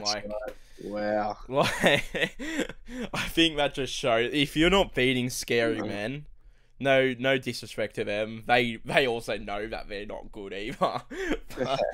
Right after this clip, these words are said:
Speaker 1: <laughs>
Speaker 2: if you're, if you're losing to them last round, you're kinda shooting yourself in the foot.
Speaker 1: Yeah.
Speaker 2: And obviously the Hounds, they kinda pounced on both Oz Finest and Genesis mistakes by
Speaker 1: Like,
Speaker 2: just
Speaker 1: the Hounds' last six games, they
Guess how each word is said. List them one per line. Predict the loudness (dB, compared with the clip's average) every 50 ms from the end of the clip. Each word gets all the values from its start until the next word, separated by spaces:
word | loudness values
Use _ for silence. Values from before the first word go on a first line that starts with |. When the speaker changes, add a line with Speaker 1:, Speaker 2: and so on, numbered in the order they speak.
| -4 -8
Speaker 1:
<laughs> | -6 -6 -6 -6
Speaker 2:
if | -6 -2 0 0 0 0 -4 -2
you're, | 0 0 2 2 2 0 0 -4 -10 -20 -20 -20 -20 -20 -12 -10
if | -10 -6 0
you're | 2 2 2
losing | 2 2 0 0 -2 -2 -6 -4
to | -4 -4 -4
them | -2 -2 -2 -2 -2 -4 -6 -8 -10 -12 -16 -20 -20 -20 -16
last | -6 -2 0 2 4 4 2 2 0 -4
round, | -2 0 0 0 0 -2 -2 -4 -4 -4
you're | -6 -6
kinda | -4 0 0 0 0 0
shooting | -4 -2 -2 -4 -4 -4 -6 -10
yourself | -10 -6 -4 -4 -4 -4 -6 -8
in | -12 -14
the | -14
foot. | -10 -4 -2 -2 0 -2 -4 -6 _ _ -20 -20 -20 -20 -16 -8
Speaker 1:
Yeah. | -2 -2 0 2 2
Speaker 2:
And | 2 4
obviously | 4 2 2 0 -4 -4 -2 -2 0
the | 0 -2 -2
Hounds, | -2 -2 -2 0 0 0 0 -2 -4 -4 -2
they | 0 0 0
kinda | -2 -4 -6 -4 -4 -6
pounced | -8 -8 -10 -8 -6 -4 -4 -6 -6 -8 -10
on | -8 -8 -8 -8 -10 -12 -16 -20 -20 -20 -8 -2
both | -2 -2 -2 -2 -4 -4
Oz | -4 -4 -4 -6 -8
Finest | -8 -8 -6 -6 -8 -10 -12 -14
and | -14 -14 -14 -6
Genesis | -6 -6 -6 -6 -8 -6 -6 -6 -6 -8 -10 -14 -14 -16 _ _ _ _ _ -20 _ _ -14
mistakes | -12 -10 -10 -6 -2 0 2 2 2 0 -4 -12
by | -8 -2 0 2 2 2 4
Speaker 1:
Like, | 2 2 2
Speaker 2:
just | 4 2 2 2 6
Speaker 1:
the | 8 8
Hounds' | 8 8 8 2 0 8
last | 10 12 12 12 12 10 8 6
six | 6 4 2 0 4
games, | 6 8 8 8 6 0 -2 -2
they | -2 -2 -2